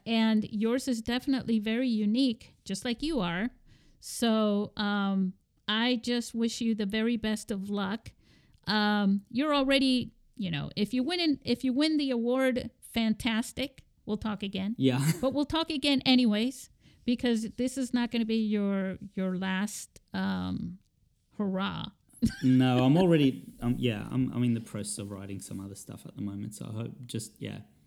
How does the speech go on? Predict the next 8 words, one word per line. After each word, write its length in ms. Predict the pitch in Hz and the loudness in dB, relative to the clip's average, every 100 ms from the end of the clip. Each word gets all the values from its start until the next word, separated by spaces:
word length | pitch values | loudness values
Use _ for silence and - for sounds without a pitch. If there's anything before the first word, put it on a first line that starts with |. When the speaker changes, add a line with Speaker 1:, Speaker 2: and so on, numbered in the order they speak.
| _ _ _ _ _ _ _ _ | _ _ _ _ _ _ _ _
Speaker 2:
hopefully 480 | - 139 - 131 120 | -2 -2 -2 0 0
that 80 | 123 | 2
will 260 | 123 - | 2 4
Speaker 1:
Right. 40 | 127 | 4
Speaker 2:
eventuate. 520 | 127 147 - 127 107 - | 4 0 0 -2 -2 -6
Yay. 400 | - - 107 - _ _ _ _ _ _ _ _ _ _ _ _ - - - | -6 -4 -6 -8 _ _ _ _ _ _ _ _ _ _ _ _ -20 -20 -10
Speaker 1:
So 580 | - 247 240 233 226 | 0 2 4 4 2
that's 340 | 220 240 254 | 0 -4 -4